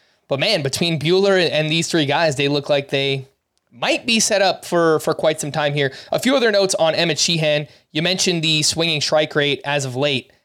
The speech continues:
and, uh, just wanted to point out what he's done exactly. Fifteen plus swinging strikes in four of five outings since returning. I mean, that is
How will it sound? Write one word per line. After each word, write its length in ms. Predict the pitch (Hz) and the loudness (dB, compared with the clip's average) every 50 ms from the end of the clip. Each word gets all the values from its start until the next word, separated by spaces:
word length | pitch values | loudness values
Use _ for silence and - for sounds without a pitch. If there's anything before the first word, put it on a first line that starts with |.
| _ _ _ _ _ | _ _ _ _ _
and, 280 | - 147 143 143 143 139 | -2 -2 0 0 0 2
uh, 180 | 135 131 123 123 | 2 2 2 2
just 220 | 127 208 233 - | 0 -2 0 2
wanted 180 | - 262 196 151 | 2 2 2 2
to 60 | 165 | -2
point 280 | - - - 185 175 160 | -4 0 2 2 4 4
out 300 | 143 127 117 104 - - _ _ _ _ _ _ _ _ _ _ _ _ _ _ | 2 2 0 -2 -4 -10 _ _ _ _ _ _ _ _ _ _ _ _ _ _
what 200 | - 135 165 170 | -6 -4 -2 -2
he's 140 | 156 139 117 | 0 -2 -2
done 340 | 110 143 139 131 120 113 107 - | 0 2 2 2 0 -2 -6 -8
exactly. 420 | 131 127 120 139 127 127 - 120 | -8 -4 -2 -2 -2 -2 -4 -8
Fifteen 800 | 117 - - - 285 320 311 - _ - - - 233 233 233 220 | -12 -10 -2 0 0 0 0 -2 _ -8 -4 0 0 2 2 2
plus 400 | - - - - 165 175 175 - | 0 -2 -2 0 0 2 2 0
swinging 340 | - - 151 156 165 165 160 | -2 0 -2 -2 0 0 -2
strikes 520 | 143 - - 131 131 - 104 - - - - _ _ _ _ _ _ _ _ _ _ _ | -2 0 0 2 0 2 0 -2 -4 -6 -8 _ _ _ _ _ _ _ _ _ _ _
in 180 | 180 185 185 | -2 -2 -2
four 420 | 180 - - 202 196 208 220 226 226 - | -4 -2 0 2 4 4 6 4 4 2
of 100 | 175 143 | 0 -2
five 360 | - - 165 147 165 165 156 | 0 -2 0 2 2 2 2
outings 420 | - 127 147 151 151 156 151 143 - | 2 0 2 0 0 0 -2 -2 -2
since 260 | - 208 185 - - | -2 -2 -4 -6 -6
returning. 480 | 135 120 - - 147 135 127 107 110 | -6 -6 -2 0 0 0 0 -2 -4
I 60 | 110 127 | -4 -4
mean, 160 | 139 131 131 | -4 -4 -4
that 240 | 123 185 208 233 214 | -2 -2 0 0 0
is 400 | 160 123 110 107 - - - | -2 -2 -4 -2 -2 -2 -2